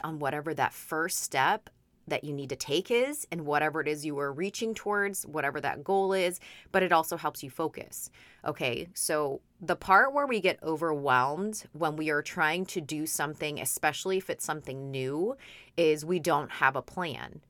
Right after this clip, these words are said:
because we think about it, it's exciting, we're like, "Yes, I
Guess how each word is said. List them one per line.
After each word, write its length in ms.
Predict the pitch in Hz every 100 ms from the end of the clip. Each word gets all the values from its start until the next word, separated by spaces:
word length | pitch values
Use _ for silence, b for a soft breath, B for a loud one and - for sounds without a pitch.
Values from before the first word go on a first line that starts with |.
| -
because 580 | 165 - 143 135 131
we 140 | 147 156
think 320 | - 208 220
about 340 | 208 202 196
it, 160 | 190 185
it's 200 | 143 -
exciting, 800 | - - - 233 208 202 202 196
we're 140 | 165 151
like, 320 | 131 85 - 135 143
"Yes, 400 | 151 - - -
I 360 | 160 165 160